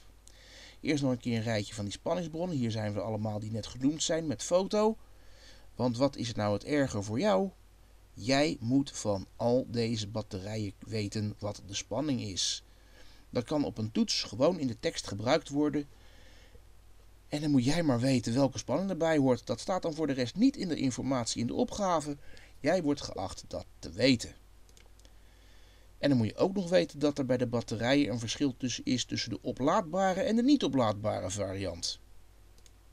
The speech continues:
Nou, dan heb je weer een mazzel. De triple A, de gewoon, de dubbel A, de C en de D. Ja, vroeger hebben de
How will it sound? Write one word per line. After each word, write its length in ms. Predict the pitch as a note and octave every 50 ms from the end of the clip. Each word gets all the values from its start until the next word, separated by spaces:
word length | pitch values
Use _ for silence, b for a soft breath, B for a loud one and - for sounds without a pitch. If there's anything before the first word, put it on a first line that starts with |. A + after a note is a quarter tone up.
| - - - b b b b b b b b b b b b b b b b b
Nou, 120 | - - - - - -
dan 200 | - A2 A2+ B2
heb 160 | D3 C#3+ -
je 80 | C3
weer 160 | B2+ A2 G#2 G2
een 80 | F2+
mazzel. 440 | G#2 A#2+ C#3 C#3+ B2+ C3+ B2+ C3 C3+ - - - - - - - -
De 100 | - -
triple 360 | - A3+ A3 - - - -
A, 260 | C3 C3 B2+ B2 - - - -
de 140 | - - -
gewoon, 420 | - - G2 A2 C3 C#3 C#3 C3
de 160 | A2 A2+ A2 A2
dubbel 320 | C3+ D#3 C#3 C3 G#2+ A#2
A, 260 | A#2+ A#2+ A#2+ A#2+ B2+ b b b b b b b
de 80 | -
C 380 | - - - B2 C3 C#3 - -
en 220 | F2+ G2 F#2+ F#2+
de 320 | A2 D#3 F3+ F#3 E3+ F3 E3+
D. 60 | - - - - - - b b b b b b b - -
Ja, 200 | - - - - -
vroeger 340 | - - - C3 A#2 A2+ G#2+
hebben 280 | G#2+ G#2+ A2 A2 -
de 120 | - -